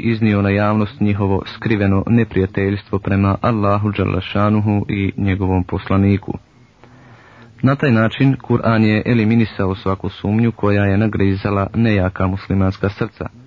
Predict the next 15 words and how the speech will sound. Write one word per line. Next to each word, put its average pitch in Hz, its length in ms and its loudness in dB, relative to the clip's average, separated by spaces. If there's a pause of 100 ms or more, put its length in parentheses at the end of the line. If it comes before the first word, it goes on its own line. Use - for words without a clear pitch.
(220)
a 123 120 -2
koju 107 300 0
su - 120 -10
stalno 101 460 -2 (100)
pothranjivali 101 800 0 (140)
ovi 104 260 2
munafici 104 720 -2
i 98 220 -2
njihova 98 360 0
braća 98 300 -2
Jevreji, 98 520 0 (420)
autori 104 640 0
haosa 101 680 -2
i 95 260 -2
zavjere. 95 640 -2